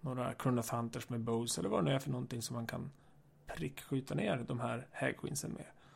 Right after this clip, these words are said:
så kan man ha en oerhört stor fördel mot Dortz och Kane. Utan buffarna så är inte Witches lika coola, även om det fortfarande är en bra enhet. Men med de nya reglerna för att beskjuta små infanterikaraktärer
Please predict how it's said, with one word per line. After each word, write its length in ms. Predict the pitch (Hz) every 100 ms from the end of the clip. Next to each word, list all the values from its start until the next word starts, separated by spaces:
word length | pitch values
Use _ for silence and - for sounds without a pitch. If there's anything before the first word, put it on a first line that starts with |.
| - - - -
så 160 | - -
kan 180 | 131 120
man 160 | 120
ha 100 | 117
en 120 | 120 -
oerhört 400 | 160 165 127 135
stor 220 | - 120
fördel 520 | 113 131 123 101 -
mot 260 | - - -
Dortz 280 | - - -
och 60 |
Kane. 260 | - 135 135 - - - - - - -
Utan 400 | 143 139 147 143
buffarna 420 | 127 - 139 135
så 140 | 127
är 60 | 139
inte 280 | 147 143 117
Witches 420 | 117 113 - -
lika 280 | 131 131 147
coola, 380 | 139 - - -
även 240 | 135 123
om 80 | 123
det 60 | 139
fortfarande 460 | 147 139 160 131
är 40 | 127
en 60 |
bra 220 | 127 139 139
enhet. 340 | 127 - - - -
Men 480 | 135 139 156 156 156 151 135 139
med 100 | 147
de 100 | 147
nya 220 | 151 151 156
reglerna 640 | 156 160 151 139 131 123 - - - - - -
för 500 | - - 127 120 123
att 300 | 143 - -
beskjuta 920 | 180 139 - 143 143 - 127 120 117
små 400 | 120 - 143 139 - - - - 240 -
infanterikaraktärer 1300 | - 240 127 123 131 135 123 120 113 147 180 156 127